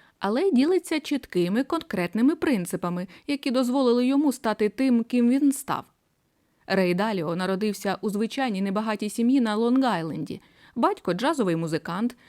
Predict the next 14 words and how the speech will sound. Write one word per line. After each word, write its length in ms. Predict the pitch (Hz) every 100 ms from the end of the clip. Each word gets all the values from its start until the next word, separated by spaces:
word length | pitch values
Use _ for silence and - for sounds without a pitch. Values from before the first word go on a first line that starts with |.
| -
мати — 340 | 185 180 170 196
домогосподарка. 880 | 226 247 269 - 339 220 - - - _ _ _ _ -
У 100 | 302
дитинстві 540 | 302 349 269 - 214
він 200 | 240 240
нічим 320 | 247 247 240
особливо 440 | 208 208 214 226 190
не 100 | 185
виділявся, 640 | 185 190 160 151 - - _ _ -
не 120 | 349
любив 340 | 403 285 180 175
навчатися 500 | 180 262 247 208 190
в 60 |
школі. 400 | - - 139 -